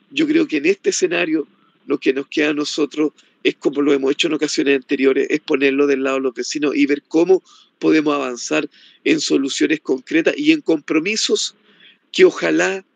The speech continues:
se cumplan, porque hasta ahora, como muy bien se ha dicho,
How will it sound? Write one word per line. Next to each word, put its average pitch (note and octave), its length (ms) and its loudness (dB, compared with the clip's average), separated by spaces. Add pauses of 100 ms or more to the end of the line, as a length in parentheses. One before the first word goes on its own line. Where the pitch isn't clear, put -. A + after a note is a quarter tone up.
(100)
se - 240 -8
cumplan, D3 500 -4 (340)
porque - 240 -4
hasta D3+ 200 -6
ahora, D#3 240 0
como C#3 200 -2
muy D3+ 180 2
bien D#3+ 180 0
se D#3+ 120 -2
ha D3 40 4
dicho, D#3 420 0